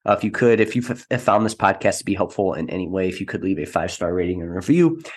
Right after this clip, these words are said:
and that will just help more people find this podcast. Next,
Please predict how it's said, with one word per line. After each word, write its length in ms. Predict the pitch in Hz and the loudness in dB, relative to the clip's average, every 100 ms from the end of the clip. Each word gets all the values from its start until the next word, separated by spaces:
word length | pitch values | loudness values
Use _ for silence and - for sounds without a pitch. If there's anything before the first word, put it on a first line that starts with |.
| - | 0
and 100 | 113 | 4
that 80 | 107 | 4
will 80 | |
just 140 | 101 - | 2 2
help 160 | 101 | 0
more 100 | 92 | 0
people 280 | 85 90 82 | -4 -4 -6
find 260 | - 82 82 | -2 0 0
this 360 | 80 - - - | -2 -4 -8 -8
podcast. 600 | - 65 - 69 76 - - _ _ _ _ _ | -6 -4 0 0 0 -6 -14 _ _ _ _ _
Next, 520 | - - - - - | 2 2 2 -6 -8